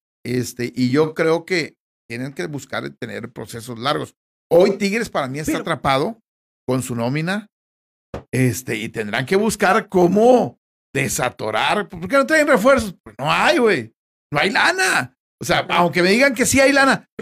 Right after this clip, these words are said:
Speaker 1: este, no, no es cierto. Vienes de una pandemia, vienes de una situación difícil. Pues tienes que buscar que salga Carlos González para entonces a-,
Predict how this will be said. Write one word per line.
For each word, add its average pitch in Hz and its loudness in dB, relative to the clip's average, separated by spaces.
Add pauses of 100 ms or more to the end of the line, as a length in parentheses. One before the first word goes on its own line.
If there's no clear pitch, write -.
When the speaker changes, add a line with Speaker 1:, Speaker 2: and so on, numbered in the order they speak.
(300)
Speaker 1:
este, 151 2
no, 156 4
no 175 4
es 202 4
cierto. 220 2
Vienes 208 4
de 277 2
una 247 2
pandemia, 233 0 (220)
vienes 214 4
de 262 -2
una 262 2
situación 226 2
difícil. 220 -4 (180)
Pues 107 -12
tienes 165 -6
que 247 -8
buscar 233 -2
que 220 -8
salga 214 0
Carlos 226 -2
González 196 0
para 165 -4
entonces 160 -6
a-, 202 -4